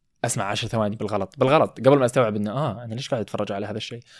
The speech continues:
فلو تشوفون إني أعرف خلفية شخص، لا تقعدون تمسكون علي وتقولون: "أوه، مو أنت قلت إنه"، إي قلت، قلت وفعلت، بس إنه بعض المرات بالغلط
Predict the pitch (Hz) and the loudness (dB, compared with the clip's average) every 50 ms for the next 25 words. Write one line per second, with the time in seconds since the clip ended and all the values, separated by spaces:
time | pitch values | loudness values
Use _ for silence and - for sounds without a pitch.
0 | - _ _ _ - - 117 113 120 - 120 127 123 123 - 135 120 - - 143 | -20 _ _ _ -2 0 2 2 4 4 2 2 0 0 0 -2 -2 0 0 0
1 | 143 139 127 120 113 107 95 117 110 110 113 - - - 107 98 - - 123 131 | 2 2 2 2 0 0 0 0 0 0 -2 -4 -4 -6 -6 -6 -4 -2 0 0
2 | 135 120 - - - - 113 120 - - - 107 110 110 - 104 110 110 107 101 | 0 0 0 -2 -2 -4 -4 -4 -6 -10 -8 -6 -6 -6 -4 -4 -4 -4 -4 -4
3 | - 98 95 - - - 101 98 98 101 101 104 107 104 113 113 110 110 110 117 | -6 -8 -10 -10 -10 -8 -8 -6 -6 -6 -6 -6 -6 -8 -8 -8 -8 -6 -6 -4
4 | 120 113 110 110 117 131 131 127 127 127 - 127 113 110 - - _ _ - 113 | -4 -4 -4 -4 -6 -6 -6 -6 -6 -4 -4 -4 -4 -4 -6 -10 _ _ -4 -4
5 | 110 98 110 98 98 - _ - - _ _ _ _ - 123 110 - 113 104 - | -2 -2 -4 -6 -8 -10 _ -20 -20 _ _ _ _ -8 -8 -6 -6 -6 -6 -6
6 | 107 101 101 101 - _ _ _ - - - _ _ - 110 104 - - - 117 | -6 -6 -6 -8 -8 _ _ _ -20 -20 -20 _ _ -12 -10 -10 -10 -10 -10 -8
7 | 110 107 104 104 117 123 117 104 104 104 117 117 113 - 110 104 117 113 113 120 | -6 -4 -2 -2 0 0 0 -2 0 0 0 0 0 -2 -4 -4 -2 -2 -4 -4
8 | - - | -6 -10